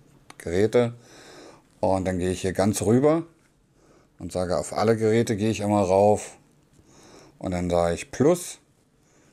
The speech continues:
Also oben haben wir hier so ein Pluszeichen und dann sage ich neues Gerät hinzufügen. Gerät hinzufügen. Jetzt fragt er welches. Ich sage einfach Steckdose.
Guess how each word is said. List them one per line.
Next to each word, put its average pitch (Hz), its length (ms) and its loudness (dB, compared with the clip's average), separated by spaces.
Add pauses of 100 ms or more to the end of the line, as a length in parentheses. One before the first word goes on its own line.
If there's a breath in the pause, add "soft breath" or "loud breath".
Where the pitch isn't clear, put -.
(120)
Also - 180 -12
oben 98 240 -4
haben 95 100 -4
wir 92 60 -2
hier 90 100 -2
so 85 60 -4
ein 85 80 -6
Pluszeichen 123 600 0
und 101 100 -2
dann 92 120 -6
sage 90 160 0
ich 90 120 -10
neues 95 320 -2
Gerät 92 300 -4
hinzufügen. 143 720 2 (400 loud breath)
Gerät 95 280 2
hinzufügen. 139 840 2 (640 loud breath)
Jetzt - 120 -12
fragt 98 260 -2
er 87 260 -4
welches. 139 680 2 (760 soft breath)
Ich 92 160 -8
sage 98 220 2
einfach 92 240 -2
Steckdose. 127 880 -2